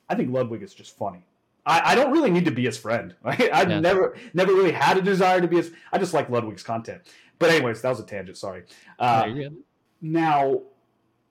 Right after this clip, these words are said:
Speaker 1: in regards to that, in the email list, he does, instead of an email list, he does a Discord. And at the ve-, if you go to any of his streams, at the very beginning of his stream, he goes, which I actually disagree with.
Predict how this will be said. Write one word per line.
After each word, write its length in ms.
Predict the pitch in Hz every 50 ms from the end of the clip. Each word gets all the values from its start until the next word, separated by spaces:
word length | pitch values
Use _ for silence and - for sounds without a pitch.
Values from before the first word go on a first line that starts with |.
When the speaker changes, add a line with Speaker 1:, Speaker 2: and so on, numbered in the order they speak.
| _ _
Speaker 1:
in 140 | - 170 170
regards 380 | 165 165 143 170 175 180 180 -
to 120 | - 170
that, 380 | 147 151 156 147 131 117 - -
in 280 | 156 151 151 147 - 147
the 200 | 151 143 143 185
email 280 | 202 196 180 160 143 135
list, 420 | 131 123 120 - - - - -
he 240 | - - 226 240 240
does, 320 | 220 - 233 202 170 147
instead 300 | 156 151 151 - - 202 185
of 60 | 160
an 140 | 147 135 -
email 340 | 127 135 156 170 170 175 185 185
list, 260 | 196 202 196 - -
he 180 | - - 185
does 300 | 180 190 185 180 175 165 151 -
a 400 | 151 147 147 139 131 131 135 123 113 - _ _ _ _ _ _ _ _ _ - 156 135
Discord. 580 | 120 165 151 160 - - - 120 98 90 87 - _ _ _ _ _ _ _ _ _ _ _ _ _ _ - - _
And 140 | - 156 156
at 100 | 156 151
the 80 | 156 139
ve-, 160 | 113 113 165
if 220 | - 165 156 -
you 80 | 170 185
go 160 | - 294 -
to 220 | 180 - - - -
any 220 | 151 170 185 180
of 80 | 165 143
his 100 | 135 123
streams, 400 | - - 135 120 104 95 98 - - -
at 140 | 131 143 -
the 80 | -
very 400 | 117 107 110 - 170 196 220 233
beginning 360 | 190 170 160 147 175 170 160 151
of 60 | 139
his 100 | 127 120
stream, 240 | - - 131 113 104
he 120 | 117 131
goes, 440 | 131 143 139 127 123 117 110 - - - - - _ _ _ _ _ _ _ _ _ _ _ _ _ _ _ _
which 220 | 185 165 170 170
I 140 | 165 151 160
actually 280 | 165 165 165 - 147 123
disagree 460 | 113 135 127 - 120 95 107 104 98
with. 220 | 95 92 90 -